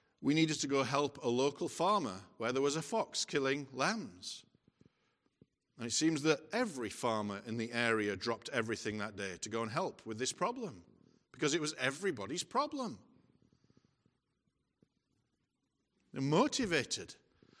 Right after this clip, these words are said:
by protecting their livelihood. Their livelihood. But the motivation of the Lord Jesus goes much deeper. He loves the sheep. They are lost, they're in danger.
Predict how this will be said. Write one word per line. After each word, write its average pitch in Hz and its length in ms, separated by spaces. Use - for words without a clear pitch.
by 156 140
protecting 170 840
their 165 160
livelihood. 226 880
Their 156 120
livelihood. 247 840
But 220 140
the 196 40
motivation 254 680
of 190 80
the 208 80
Lord 208 260
Jesus 220 460
goes 196 200
much 214 360
deeper. 294 580
He 254 200
loves 254 540
the 302 120
sheep. 247 520
They 214 120
are 233 140
lost, 269 460
they're 240 200
in 240 260
danger. 285 680